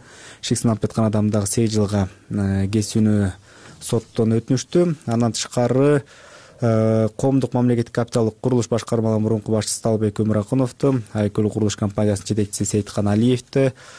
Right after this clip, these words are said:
Алитоо Групп компаниясынын башчысы Кубат Шашекеевди он беш жылга кесүүнү суранышты.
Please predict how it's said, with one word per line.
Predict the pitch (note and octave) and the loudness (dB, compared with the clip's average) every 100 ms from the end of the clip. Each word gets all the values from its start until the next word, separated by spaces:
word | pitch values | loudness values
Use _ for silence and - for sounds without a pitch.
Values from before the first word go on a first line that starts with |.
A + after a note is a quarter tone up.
| - - | -20 -12
Алитоо | - A2 G#2 A2+ | -4 -2 0 0
Групп | G#2+ A#2+ A2 | 2 -2 0
компаниясынын | A2+ G#2 G#2+ G#2+ - | -4 -2 0 0 0
башчысы | G#2+ G2+ - - | -2 -2 -6 -2
Кубат | A2 G2 | -2 0
Шашекеевди | A2 - A2+ G#2 A2 | -4 -4 -2 -2 0
он | G#2+ | -2
беш | G#2 | -2
жылга | A2+ G#2+ | 0 -2
кесүүнү | G#2 A2+ - A#2 A2+ A2 | 0 -2 0 0 2 0
суранышты. | G#2 A#2 A#2+ A#2+ - E3 | -2 -2 0 0 0 0